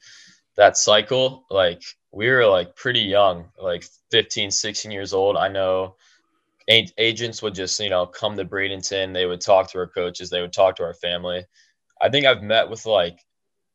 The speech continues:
around ten to fifteen, like, during residency. Um, but obviously I didn't sign anything. I know, I know a lot of players, um, they signed, and I don't know if it was the best decision. And then some players at that time signed pro very young, and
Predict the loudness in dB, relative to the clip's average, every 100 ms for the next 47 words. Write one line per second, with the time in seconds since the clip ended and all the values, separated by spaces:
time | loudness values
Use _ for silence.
0 | _ -4 0 -2 -2 -4 -4 -6 -8 -8
1 | -8 -10 -10 -12 -18 _ -8 -8 -4 -6
2 | -4 -4 -4 -6 -4 -4 -4 -6 _ _
3 | _ _ _ -20 0 2 4 0 2 4
4 | 4 4 2 2 2 -2 -4 -2 -2 -4
5 | -12 -8 -6 -6 -6 -6 -4 0 0 2
6 | 4 4 2 0 2 2 2 -2 -4 -6
7 | -8 -12 -20 _ _ _ _ -6 -2 2
8 | 2 2 -2 -4 -2 -2 -2 -4 -4 -8
9 | -6 -6 -4 -4 -4 -8 -6 -4 -4 -4
10 | -8 -6 -2 -2 0 0 0 -4 -6 -6
11 | -2 -2 -2 -4 -6 -4 0 0 0 -4
12 | -4 -4 -4 -6